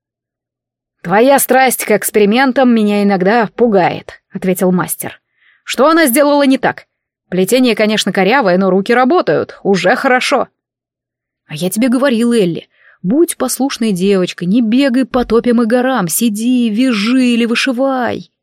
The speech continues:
ехидно заметил Роберт, и я, не выдержав напряжения сегодняшнего дня, треснула его увесистым учебником, да так сильно,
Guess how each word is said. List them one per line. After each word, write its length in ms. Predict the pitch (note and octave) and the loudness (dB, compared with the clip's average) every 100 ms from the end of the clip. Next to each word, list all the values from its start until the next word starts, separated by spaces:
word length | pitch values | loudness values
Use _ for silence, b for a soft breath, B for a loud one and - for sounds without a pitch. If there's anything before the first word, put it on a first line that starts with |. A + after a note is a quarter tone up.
| _ | _
ехидно 580 | F3+ G3 - G#3+ G3+ G3 | -2 -2 0 0 2 2
заметил 460 | G3+ G3+ F#3+ F#3+ | 2 0 0 0
Роберт, 400 | G#3+ C4+ G3+ F#3+ - B B | 0 2 0 -2 -8 B B
и 100 | A3 | -2
я, 380 | A3 G3+ B3+ B3+ | 0 0 0 0
не 140 | G3+ | 0
выдержав 580 | G3 B3 G#3 G3 F#3+ G3 | 0 -2 0 -2 -2 -4
напряжения 680 | F#3+ F#3 F3+ E3 A#3+ A3+ E3+ | -6 -2 -2 -2 -2 -2 -4
сегодняшнего 720 | - F3+ F#3 E3 - E3 D3+ | -4 -2 -2 -4 -6 -6 -6
дня, 320 | D#3 G#3 D4 _ _ _ _ | -4 -4 -6 _ _ _ _
треснула 580 | F4+ D4+ E3 - F3+ G3+ | -2 0 0 -2 0 0
его 340 | F#3+ A3 F4 - | 0 0 -2 -2
увесистым 600 | F#3+ G3 - - G#3 A3+ | -2 -2 -2 -6 -2 -2
учебником, 680 | A#3+ - D#3+ E3+ E3 F3 - B B | -2 -4 -4 -4 -6 -6 -8 B B
да 120 | G3+ | -2
так 160 | G3 - | -2 -6
сильно, 520 | - C4+ D#4+ G3+ | -4 2 2 2